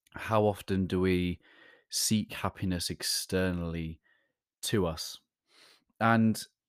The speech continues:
you know, my thought on, on this kinda comes from an idea that I'm having recently, is that the heart's desire is simply to love and be loved and to express itself,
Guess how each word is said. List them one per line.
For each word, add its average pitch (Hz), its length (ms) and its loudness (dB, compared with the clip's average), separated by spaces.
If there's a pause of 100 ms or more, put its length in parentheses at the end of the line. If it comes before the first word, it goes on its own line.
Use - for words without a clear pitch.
you 117 80 -2
know, 123 60 6
my 123 160 8
thought 180 380 6
on, 110 460 8 (1400)
on 113 200 4
this 110 340 2
kinda 175 240 0
comes 196 420 0
from 151 220 2
an 135 100 6
idea 117 320 8
that 104 120 6
I'm 101 100 2
having 101 340 2
recently, 95 460 0
is 90 100 0
that 107 140 -4
the 110 60 -2
heart's 131 300 2
desire 101 460 4
is 92 100 0
simply 107 360 -2
to - 160 -6
love 98 200 2
and 90 100 -4
be 87 100 -4
loved 101 420 4 (500)
and 110 140 0
to 131 140 0
express - 520 4
itself, - 600 -4